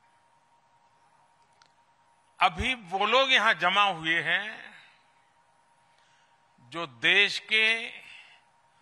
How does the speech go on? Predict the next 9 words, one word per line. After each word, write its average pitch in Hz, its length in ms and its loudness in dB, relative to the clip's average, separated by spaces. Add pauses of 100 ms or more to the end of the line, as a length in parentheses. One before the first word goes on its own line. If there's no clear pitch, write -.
(400)
दूर 269 640 -4
सुदूर 208 600 -10
गांव 160 460 0
की 214 180 -8
चिंता 196 440 -6
करने 196 280 -8
वाले 190 280 -4
लोग 185 340 -12
हैं, 190 400 -20